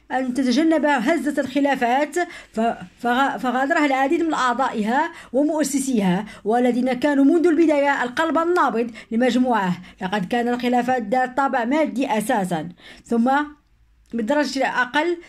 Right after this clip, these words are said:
تحولت إلى اختلاف في الرؤية حول الموسيقى المقدمة والمنهج المتشبع في انتقاء الأغاني التراثية، هو ما أدى إلى انقسام الفرقة ما بين سنتي ألف وتسعمية وأربعة وثمانين إلى ألف وتسعمية وأربعة وتسعين. فانقسمت الأمور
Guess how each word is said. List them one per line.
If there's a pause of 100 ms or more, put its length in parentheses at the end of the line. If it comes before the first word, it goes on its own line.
(120)
تحولت
إلى
اختلاف
في
الرؤية
حول
الموسيقى
المقدمة
والمنهج
المتشبع
في
انتقاء
الأغاني
التراثية، (440)
هو
ما
أدى
إلى
انقسام
الفرقة
ما
بين (200)
سنتي
ألف
وتسعمية
وأربعة
وثمانين (200)
إلى
ألف
وتسعمية
وأربعة
وتسعين. (320)
فانقسمت
الأمور